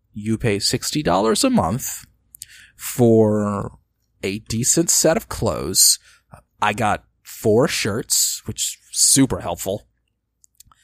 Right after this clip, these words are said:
Uh, I, I have plenty of pants, thankfully. And yeah, I'm, I'm really pleased so far. I was surprisingly pleased. I was a little apprehensive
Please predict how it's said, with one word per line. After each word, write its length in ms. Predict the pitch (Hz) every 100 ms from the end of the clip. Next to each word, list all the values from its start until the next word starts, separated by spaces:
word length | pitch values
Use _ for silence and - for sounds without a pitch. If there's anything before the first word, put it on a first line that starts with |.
| _ _ _ _ _ _ _ -
Uh, 340 | 107 87 123 -
I, 60 |
I 0 |
have 200 | 147 165
plenty 220 | 139 131 107
of 100 | -
pants, 380 | - 101 90
thankfully. 520 | - 95 - - 85 - - - - _ _ _ -
And 800 | 135 143 151 147 147 143 135 - _ - - _
yeah, 220 | 117 123 123
I'm, 380 | 101 104 95 95 -
I'm 300 | 104 113 117
really 260 | 123 120
pleased 540 | 113 120 110 107 - -
so 360 | - - 101
far. 280 | - 98 98
I 160 | 71 107
was 260 | 104 - - - -
surprisingly 880 | - 131 - 147 151 143 120 117
pleased. 460 | 110 - 117 101 -
I 100 | 117
was 140 | 117 113
a 60 | 113
little 380 | 113 120 139 143
apprehensive 840 | 117 123 123 113 113 117 180 220